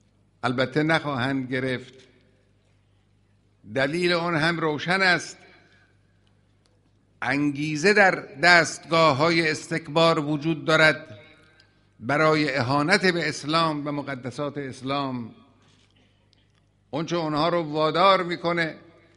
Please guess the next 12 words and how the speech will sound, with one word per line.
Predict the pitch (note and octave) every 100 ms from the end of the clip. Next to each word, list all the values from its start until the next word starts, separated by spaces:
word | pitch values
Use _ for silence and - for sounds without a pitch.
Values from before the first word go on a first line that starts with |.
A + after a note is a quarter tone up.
| _ _ _ _ _ A2+
دست | C#3+ F#3 F3 -
به | D#3+
این | E3 F3+ F3+ - - - _ _ _ _ _ _ _ _ -
عمل | C3+ D3+ F#3+ F#3 F3 E3 C3
جنون | C3+ D#3+ E3 D#3+
آمیز | - D3+ D#3 F3 G#3 F3 C3 - - - _ -
و |
این | C#3 G3+ A#3
گونه | F3 E3+ D#3+
اعمال | C#3 D3+ C3+ D3+ D3 C#3
بزنند، | C3 B2+ C3 D#3 E3 D3 C3 - - -
حرکت | - B2+ C#3+ - F3